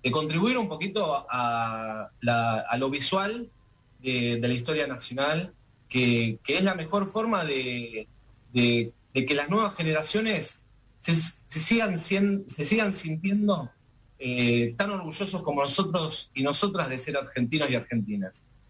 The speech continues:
Eh, eh, nos encantaría, ya que estamos en la ciudad de Berizo, nosotros en algún momen-, momento tuvimos un proyecto de trabajar la historia de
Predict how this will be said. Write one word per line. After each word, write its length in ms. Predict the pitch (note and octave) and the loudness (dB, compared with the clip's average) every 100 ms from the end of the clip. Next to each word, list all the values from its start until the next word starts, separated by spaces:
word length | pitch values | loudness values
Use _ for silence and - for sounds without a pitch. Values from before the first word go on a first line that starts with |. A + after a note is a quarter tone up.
| _ - | _ -4
Eh, 800 | B2+ A#2+ A#2+ A#2 A2+ A2+ A2 - | 2 4 4 4 2 2 0 -4
eh, 120 | C3 | -6
nos 160 | C#3 D3+ | -2 0
encantaría, 680 | D3+ D#3 D#3+ G3 A#3 B3 A#3+ - | 0 0 0 -2 0 -2 -4 -8
ya 120 | C3 | -8
que 60 | |
estamos 520 | B2+ C#3+ C3+ - - - | -4 -4 -4 -6 -12 -2
en 80 | B2 | 2
la 80 | B2 | 2
ciudad 220 | B2+ C3+ | 2 2
de 60 | |
Berizo, 380 | C3+ G3 G#3 G#3 | 2 2 0 -4
nosotros 380 | C3+ C#3+ D3 A#2+ | -4 -6 -4 -4
en 100 | B2+ | -4
algún 240 | B2+ C#3 | -2 -2
momen-, 300 | C3+ C#3 D#3+ | 0 2 0
momento 540 | C3 C3 D#3 D#3+ D#3 - _ - _ | -2 -2 0 0 -2 -6 _ -20 _
tuvimos 340 | C3+ D3 D#3 D#3 | -2 0 0 0
un 100 | C#3+ | -2
proyecto 500 | C#3 C3 G3 F#3 C3+ | -2 0 0 0 -2
de 260 | A2+ G#2+ | -2 -6
trabajar 560 | G2+ B2 B2 D#3 D3+ D#3 - _ _ - | -4 -2 -2 -4 -6 -8 -18 _ _ -6
la 160 | A#2 A#2+ | -2 0
historia 520 | A#2 E3 D#3+ D#3 C3+ | 0 0 2 2 0
de 520 | B2 A#2 A2+ A2 G#2 | -6 -8 -6 -6 -6